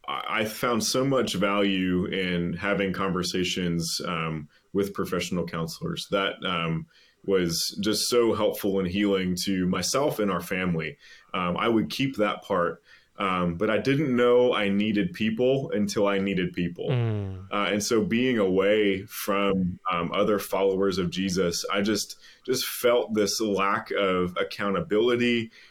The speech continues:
Speaker 1: and formation. And, um, what was really disturbing kind of in the middle of this season, um, really to the heart of the whole thing, was I didn't have anybody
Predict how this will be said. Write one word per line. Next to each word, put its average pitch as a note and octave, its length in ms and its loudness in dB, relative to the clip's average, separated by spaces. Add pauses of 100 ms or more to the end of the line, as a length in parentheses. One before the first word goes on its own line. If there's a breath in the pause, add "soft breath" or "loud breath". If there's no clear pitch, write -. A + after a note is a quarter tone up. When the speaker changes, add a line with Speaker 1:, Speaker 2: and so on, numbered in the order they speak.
(120 loud breath)
Speaker 1:
and F2+ 360 -2
formation. A2 960 0
And, G2 380 0 (360 loud breath)
um, G2 300 0
what D3 140 4
was C3+ 200 2
really G3 200 2
disturbing A#2+ 640 0
kind C3+ 160 -2
of F3+ 80 0
in C3 100 0
the G2 80 2
middle A2 400 2
of F2+ 100 2
this G2 220 0
season, F#2+ 480 2
um, F2+ 320 -2
really B2+ 240 2 (100)
to F#2+ 280 2 (240)
the G2 160 0
heart G#2 420 -2
of A2+ 140 0
the A#2+ 80 2
whole B2 200 4
thing, C3+ 400 0
was G2+ 360 4 (340 loud breath)
I A2+ 120 0
didn't E3 300 0
have C3 240 0
anybody G2+ 800 2